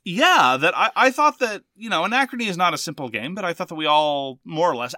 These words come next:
after we get the refresher, it's one of those things where we play, you know, once or twice a year broadly. Uh, it is also, for what it's worth, also worth mentioning that every time we pull out Anachrony for that one or two,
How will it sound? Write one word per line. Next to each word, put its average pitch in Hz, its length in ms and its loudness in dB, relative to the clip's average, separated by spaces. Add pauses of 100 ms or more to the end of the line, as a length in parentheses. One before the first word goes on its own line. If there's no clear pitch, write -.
after 156 260 2
we 165 100 -6
get 151 160 -4
the 143 80 -8
refresher, 139 480 -6
it's 165 200 -8
one 208 80 2
of 220 80 0
those 214 100 -2
things 170 240 -6
where 151 100 -8
we 156 120 -8
play, 151 320 -2
you 151 200 -4
know, 123 220 -2 (220)
once 147 240 0
or 165 60 -4
twice 147 280 0
a 139 60 -8
year 135 240 -4 (180)
broadly. 139 480 -4 (640)
Uh, 135 220 -2
it 160 120 -6
is 160 140 -2
also, 202 360 2
for 165 200 -4
what 156 140 2
it's 139 160 -6
worth, 143 180 -6
also 143 240 -4
worth 123 220 -10
mentioning 120 300 -8
that 120 60 -4
every 127 140 -6
time 131 180 -8
we 117 60 -10
pull 127 240 -6
out 233 140 6
Anachrony 127 500 -4
for 135 60 -6
that 120 160 -4
one 127 120 -4
or 113 60 -8
two, - 160 -16